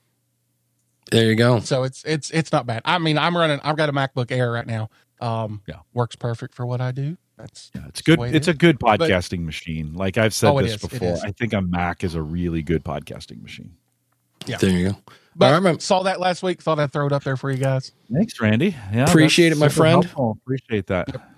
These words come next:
Speaker 1: And, uh, where can
Speaker 3: Thank
Speaker 1: we find your show?
Speaker 2: Uh, you can find everything Randall Black at randall black dot com.
Speaker 1: Uh-huh. There you go. Very cool, my friend.
Speaker 2: L-, link, link, links to current and former podcasts are there, all online.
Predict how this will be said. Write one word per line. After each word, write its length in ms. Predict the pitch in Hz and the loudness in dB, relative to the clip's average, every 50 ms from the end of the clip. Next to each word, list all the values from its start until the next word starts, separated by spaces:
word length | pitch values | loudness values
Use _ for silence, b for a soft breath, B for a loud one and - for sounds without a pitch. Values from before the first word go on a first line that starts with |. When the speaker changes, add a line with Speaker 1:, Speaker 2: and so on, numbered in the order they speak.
| _ _ - | _ _ 2
Speaker 1:
And, 280 | 139 139 143 143 139 | 4 4 6 6 6
uh, 140 | 143 135 131 | 6 6 6
where 180 | 127 139 151 156 | 6 6 6 6
can 80 | 131 127 | 6 4
Speaker 3:
Thank 80 | 156 | 4
Speaker 1:
we 80 | 147 143 | 4 4
find 300 | 139 160 156 156 156 156 | 4 4 2 4 4 4
your 120 | 160 160 | 4 4
show? 360 | 151 - 165 160 175 208 - - _ _ _ _ _ _ _ _ _ _ _ _ _ _ - | 4 6 4 4 4 2 0 -4 _ _ _ _ _ _ _ _ _ _ _ _ _ _ -2
Speaker 2:
Uh, 240 | 156 147 156 151 143 | 0 2 2 2 0
you 120 | 147 180 | -2 -2
can 160 | - 185 151 | -2 -2 -2
find 280 | 135 - 160 147 135 127 - - | 0 0 0 0 -2 -2 -4 -2
everything 720 | 185 214 185 190 165 139 - 139 127 120 113 113 110 110 - _ _ _ _ _ _ _ _ - | -2 0 0 0 -2 -2 -2 -2 -2 -2 -4 -4 -6 -8 -12 _ _ _ _ _ _ _ _ -6
Randall 300 | 127 127 131 127 131 117 | -4 -2 0 0 -2 -2
Black 320 | 117 123 139 131 113 - | -2 -2 -2 -2 -4 -6
at 100 | 110 95 | -10 -10
randall 320 | 92 110 113 117 110 113 107 | -8 -6 -4 -4 -4 -4 -6
black 300 | 113 113 110 110 - - | -6 -6 -6 -6 -8 -8
dot 180 | 117 113 - | -8 -8 -8
com. 320 | - 123 117 117 110 107 107 _ _ _ - | -6 -6 -6 -6 -6 -10 -12 _ _ _ -4
Speaker 1:
Uh-huh. 340 | 101 104 110 113 120 120 95 - - | 0 2 4 4 4 2 0 -4 -2
There 160 | 98 98 95 | 2 4 4
you 60 | 95 | 4
go. 240 | 90 95 101 110 113 - _ _ _ _ _ - | 4 4 2 0 -2 -4 _ _ _ _ _ 2
Very 180 | 110 110 113 | 2 2 4
cool, 220 | 110 - 135 139 135 | 4 4 4 4 4
my 100 | 110 95 | 2 0
friend. 320 | - - 110 104 113 135 135 - | 0 0 2 2 2 2 0 -2
Speaker 2:
L-, 80 | 131 | 0
link, 220 | 139 151 160 151 - | 0 0 0 0 0
link, 320 | 156 151 170 165 156 - | 0 0 2 0 0 -2
links 300 | 147 143 156 156 135 - - | -2 0 0 0 -2 -4 -6
to 360 | - 139 135 123 120 120 113 | -4 -2 0 0 -2 -2 -4
current 480 | - - 151 147 147 139 139 139 - - | -4 -2 0 0 0 0 -2 -4 -6 -8
and 280 | 127 120 117 117 117 - | -6 -4 -4 -4 -4 -4
former 220 | - 131 127 123 | -4 -2 -2 -2
podcasts 600 | 120 - 127 123 120 - - 120 123 123 - - | -2 -2 -4 -4 -4 -4 -4 -4 -4 -4 -6 -6
are 60 | 127 123 | -6 -4
there, 260 | 123 120 120 120 120 | -4 -2 -2 -2 -4
all 140 | 113 117 117 | -4 -4 -4
online. 480 | 113 113 117 113 113 113 113 113 113 | -4 -4 -6 -8 -8 -8 -10 -10 -12